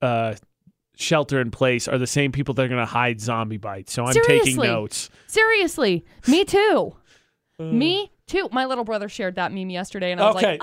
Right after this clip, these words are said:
Speaker 1: Yeah,
Speaker 2: "Oh."
Speaker 1: that, I just, I take it back. No, right?
Speaker 2: Yeah,
Speaker 1: I think
Speaker 2: it
Speaker 1: that's
Speaker 2: was
Speaker 1: Sue
Speaker 2: Noah.
Speaker 1: West Self.
Speaker 2: Noah
Speaker 1: Yeah,
Speaker 2: shared
Speaker 1: yeah.
Speaker 2: it.
Speaker 1: Yeah, yeah, yeah.
Speaker 2: I was like, "Oh,
Speaker 1: He's
Speaker 2: he's
Speaker 1: on
Speaker 2: so
Speaker 1: it.
Speaker 2: right."
Speaker 1: Uh, he's right.
Speaker 2: Gosh,
Speaker 1: I said,
Speaker 2: he's so right.
Speaker 1: said it a couple times. People are gonna show you who you are. Take note because they're not making it up.
Speaker 2: Nope.
Speaker 1: When they start to feel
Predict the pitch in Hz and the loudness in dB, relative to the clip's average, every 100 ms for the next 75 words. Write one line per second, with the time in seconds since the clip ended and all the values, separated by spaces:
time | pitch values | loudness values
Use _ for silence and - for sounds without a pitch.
0 | 605 233 233 262 254 214 202 196 233 196 | 4 6 6 2 2 0 0 0 -2 0
1 | 220 208 185 175 208 202 147 160 370 392 | -2 0 0 0 2 2 2 4 4 4
2 | 311 285 311 339 349 339 277 175 269 302 | 4 2 0 2 4 6 6 6 4 4
3 | 302 175 240 214 185 170 180 175 151 339 | 4 4 2 2 2 4 6 6 6 2
4 | 359 381 381 - 523 508 427 523 _ _ | 2 0 0 -6 -8 -2 0 -2 _ _
5 | _ - 151 - 156 508 480 494 571 571 | _ -4 2 2 2 0 0 0 0 0
6 | 165 156 165 127 - _ _ _ 480 - | 0 2 2 2 -4 _ _ _ -4 -2
7 | - - - - 427 453 427 - 175 185 | -2 -4 -6 -2 -2 -2 -4 -2 0 2
8 | 170 185 160 165 165 135 - 180 175 180 | 2 2 0 0 0 0 0 -2 2 2
9 | 175 175 - 175 160 160 156 143 139 135 | 4 2 4 4 4 4 4 4 4 2
10 | 147 143 135 123 131 120 123 131 131 127 | 2 2 2 2 0 0 0 0 0 -2
11 | 120 117 107 101 95 - 185 - - _ | -2 -2 -4 -6 -8 -10 -10 -10 -20 _
12 | _ _ - 131 139 - 170 160 156 160 | _ _ -6 -2 0 2 0 2 -2 2
13 | 165 151 143 | 2 2 0